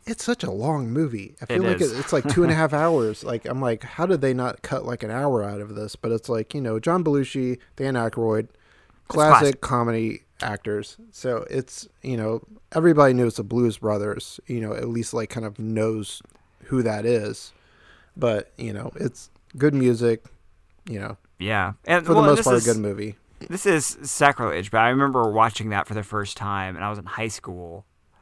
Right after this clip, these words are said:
Speaker 2: and, like, just being so bored by it, 'cause I just didn't understand it.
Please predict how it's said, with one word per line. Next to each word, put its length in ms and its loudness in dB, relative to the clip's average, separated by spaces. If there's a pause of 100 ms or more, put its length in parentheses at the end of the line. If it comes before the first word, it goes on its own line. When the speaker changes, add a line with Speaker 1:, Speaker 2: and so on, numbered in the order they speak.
(600)
Speaker 2:
and, 240 0
like, 300 -2
just 220 -10
being 200 -6
so 280 -6 (100)
bored 420 -2
by 220 -10
it, 240 -18 (880)
'cause 160 -10
I 60 -2
just 120 -8
didn't 180 -2
understand 580 -4
it. 260 -14